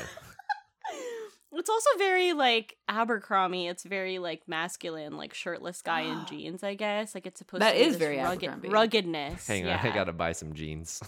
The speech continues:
Speaker 1: <laughs>
Speaker 3: I do have a note here. Being a werewolf is queer. I have
Speaker 2: <laughs>
Speaker 3: no ex-, I have no explanation for this. I don't remember why I wrote it,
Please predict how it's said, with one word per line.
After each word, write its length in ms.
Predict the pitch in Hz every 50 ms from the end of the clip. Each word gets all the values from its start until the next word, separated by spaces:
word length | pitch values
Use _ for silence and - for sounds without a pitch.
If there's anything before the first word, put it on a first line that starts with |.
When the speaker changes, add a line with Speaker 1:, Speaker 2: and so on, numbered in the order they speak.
| - - -
Speaker 1:
<laughs> 1120 | 453 - - 370 349 - 359 - - - - - - - - - _ _ _ _ _ -
Speaker 3:
I 140 | 190 240 247
do 180 | 190 220 240 320
have 120 | 370 - 440
a 60 | 330
note 240 | 254 226 202 185 -
here. 480 | 202 233 190 190 185 180 175 - - _
Being 300 | - 190 196 214 214 196
a 40 | 180 165
werewolf 500 | 156 165 160 165 165 165 160 160 160 156
is 140 | 143 -
queer. 560 | - - - 165 151 139 135 120 123 - - _ _ _ _ _ _ _ _ _ _ - -
I 60 | 175
have 680 | 214 262 311 320 - 302 233 202 285 277 - 180 185 190
Speaker 2:
<laughs> 20 |
Speaker 3:
no 180 | 202 208 226 233
ex-, 260 | 233 226 233 - - -
I 60 | 226 220
have 420 | - - 403 403 466 480 330 285
no 260 | 247 233 226 294 254
explanation 720 | 254 233 233 - - - 226 208 190 180 185 180 - 185 180
for 160 | - 180 175
this. 320 | 165 165 170 175 175 - -
I 140 | - 180 180
don't 260 | 175 180 170 175 185
remember 320 | 214 220 220 220 208 196
why 240 | 185 180 180 180 180
I 40 | 180
wrote 300 | 160 135 147 151 151 143
it, 280 | 147 147 139 110 -